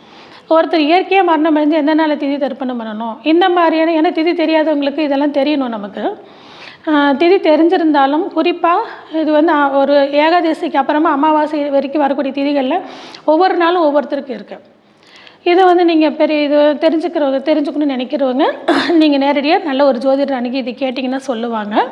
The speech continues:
அ, எங்களையும் நீங்க அணுகலாம், நாங்க அதுக்கான விளக்கங்களை சொல்லுவோம். அந்த பர்டிகுலர் நாளை பார்த்து மோட்ச தீபம் வைக்கிறதும் அந்த ஆன்மாக்களுக்கு தேவையான கடமைகளை நம்ம செய்யும் பொழுது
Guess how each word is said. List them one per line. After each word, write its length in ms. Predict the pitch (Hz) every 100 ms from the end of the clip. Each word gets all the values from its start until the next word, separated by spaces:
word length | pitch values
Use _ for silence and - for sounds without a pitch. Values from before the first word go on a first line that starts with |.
| - - - - - - 339
அ, 100 | 339
எங்களையும் 420 | 320 320 349 330
நீங்க 260 | 277 262
அணுகலாம், 340 | 240 254 285 381
நாங்க 280 | 349 254 240
அதுக்கான 440 | 233 247 233 226
விளக்கங்களை 460 | 240 247 262 240 247
சொல்லுவோம். 320 | 247 214 214
அந்த 220 | 262 294
பர்டிகுலர் 540 | 311 - 302 302 370 370
நாளை 300 | 311 285 294
பார்த்து 280 | 294 269
மோட்ச 320 | 285 269 285 277
தீபம் 280 | 277 269
வைக்கிறதும் 520 | 240 - 233 226 294 320 - - -
அந்த 200 | 302 285
ஆன்மாக்களுக்கு 580 | 294 330 359 359 339 339
தேவையான 540 | 311 294 285 285 294
கடமைகளை 420 | 311 262 262 269
நம்ம 240 | 294 254 247
செய்யும் 400 | 240 247 254 262
பொழுது 480 | 233 208 214 403